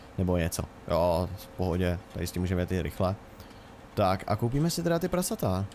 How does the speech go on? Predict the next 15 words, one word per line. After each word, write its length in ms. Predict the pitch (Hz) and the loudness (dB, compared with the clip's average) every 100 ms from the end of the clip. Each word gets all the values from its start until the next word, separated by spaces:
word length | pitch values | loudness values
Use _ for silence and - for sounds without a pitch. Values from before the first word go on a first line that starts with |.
| - - - - - - - | -14 -20 -20 -20 -20 -18 -12
Tak 120 | 101 | -6
to 80 | 101 | -2
jsem 120 | 120 | 0
na 80 | 127 | 0
to 100 | 131 | 2
zvědavej 400 | 123 135 101 92 | 4 4 4 4
teda. 300 | 90 85 95 - - - - - - - - - - - - - - - - - | 4 2 0 -8 -20 -20 -20 -18 -20 -18 -20 -18 -18 -18 -18 -18 -18 -20 -16 -10
Protože 300 | 98 101 101 | -8 -2 0
opravdu 300 | 98 110 110 | 2 2 2
prasata 340 | 101 101 107 | 0 0 0
jsem 120 | 110 | 0
tady 140 | 107 107 | 2 2
ještě 240 | 107 113 | 0 0
neměl 380 | 107 113 92 87 | 2 4 4 4
nikdy. 280 | 87 85 | 2 0